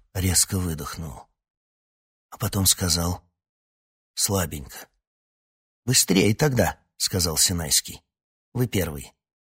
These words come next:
Милочка, вы язык за зубами держать умеете?» «Я могила», — сказала ничего не понимающая Ветветинова. «Почему я?» — сказал Борохов.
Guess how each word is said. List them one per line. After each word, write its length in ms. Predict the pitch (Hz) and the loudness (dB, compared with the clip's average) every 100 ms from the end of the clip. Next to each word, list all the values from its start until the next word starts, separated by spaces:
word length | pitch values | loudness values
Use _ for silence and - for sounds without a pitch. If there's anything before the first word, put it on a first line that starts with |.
| _ _ _ _ _ - | _ _ _ _ _ 2
Милочка, 380 | 135 127 - 131 | 6 6 4 2
вы 300 | 127 131 - | 4 2 -2
язык 400 | 113 139 131 123 | 0 2 4 4
за 120 | 110 | 4
зубами 420 | 123 123 120 98 85 | 4 6 6 6 4
держать 460 | 104 95 107 - | 2 0 0 2
умеете?» 600 | 113 156 156 101 85 73 - _ _ _ _ _ _ _ _ _ _ - | 4 4 2 -2 -8 -10 -16 _ _ _ _ _ _ _ _ _ _ -8
«Я 300 | 85 82 78 | -2 -2 0
могила», — 720 | 82 85 85 82 107 120 107 _ _ _ _ _ | 0 0 0 0 2 2 0 _ _ _ _ _
сказала 560 | - - 95 87 101 107 | -6 -2 2 4 4 6
ничего 500 | 107 107 - 95 95 | 4 4 2 2 2
не 100 | 101 | 2
понимающая 760 | 107 101 85 85 82 - 98 | 2 2 2 0 -2 -2 -2
Ветветинова. 760 | 90 87 98 - 76 76 71 69 _ _ _ _ _ _ _ _ _ _ _ _ _ | -2 -4 -6 -6 -8 -8 -10 -14 _ _ _ _ _ _ _ _ _ _ _ _ _
«Почему 440 | 92 - 87 85 | -4 -4 -2 -6
я?» — 360 | 82 78 82 87 _ _ _ _ - | -6 -6 -6 -8 _ _ _ _ -8
сказал 460 | - 92 85 90 | -6 -2 -2 -2
Борохов. 520 | 82 90 80 - 90 | -2 -4 -4 -8 -10